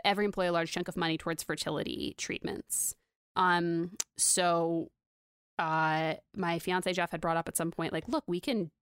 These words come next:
we can do this if you want to, and it will be paid for." Um, egg freezing falls under, uh, well under the, the line of what they pay for. Um, that being said, like,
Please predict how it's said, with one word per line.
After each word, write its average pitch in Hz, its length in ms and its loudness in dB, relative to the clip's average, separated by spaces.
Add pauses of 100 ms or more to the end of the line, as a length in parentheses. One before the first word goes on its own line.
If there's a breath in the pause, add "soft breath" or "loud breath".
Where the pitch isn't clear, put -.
(200)
we 214 120 0
can 226 200 0
do 185 220 -2
this 165 340 -2
if 170 160 -2 (800)
you 165 200 -2
want 165 320 0
to, 156 420 0 (120)
and 156 360 0
it - 140 -2
will 170 160 -2
be 147 340 -4
paid 302 240 -2
for." - 280 -6 (460)
Um, 170 480 0
egg 170 140 -2
freezing 165 360 -2
falls 160 400 0
under, 160 340 -2 (240)
uh, - 100 0
well 170 260 2
under 165 240 0
the, 160 240 -2
the 165 140 -2
line 151 260 2
of 160 80 -2
what 156 140 -4
they 156 100 -2
pay - 200 -2
for. 156 400 -2 (400)
Um, 165 400 2 (180)
that 180 180 2
being 175 180 0
said, 165 240 -2
like, 156 200 -4